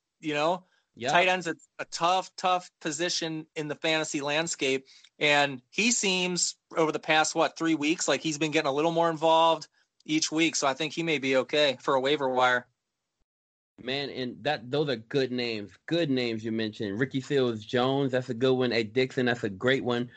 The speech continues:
Speaker 2: Um, I, I just got blessed this week, man. I jumped the gun a little bit on Hunter Henry.
Speaker 1: Yeah,
Speaker 2: And,
Speaker 1: there you
Speaker 2: uh,
Speaker 1: go.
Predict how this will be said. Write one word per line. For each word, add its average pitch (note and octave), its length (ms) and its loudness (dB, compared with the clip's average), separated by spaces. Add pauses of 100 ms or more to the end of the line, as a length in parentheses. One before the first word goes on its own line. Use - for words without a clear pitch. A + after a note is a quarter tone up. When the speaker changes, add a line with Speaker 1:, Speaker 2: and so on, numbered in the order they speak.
(160)
Speaker 2:
Um, A#2+ 540 0
I, B2+ 100 2
I C3+ 240 -2
just D3+ 220 -6
got B2 200 0
blessed B2 280 -4
this B2 180 -6
week, D3 240 -4
man. A#2 240 -2
I A#2+ 160 0
jumped C#3+ 480 -2
the C#3 220 0
gun C3+ 340 2
a D3 80 4
little C3+ 240 4
bit B2 300 4
on A2+ 240 0
Hunter C3+ 440 0
Henry. C3 440 0 (680)
Speaker 1:
Yeah, D3+ 280 4
Speaker 2:
And, G#2 180 -2
Speaker 1:
there F#2+ 120 2
you G2 40 2
Speaker 2:
uh, F#2+ 40 2
Speaker 1:
go. F#3 220 4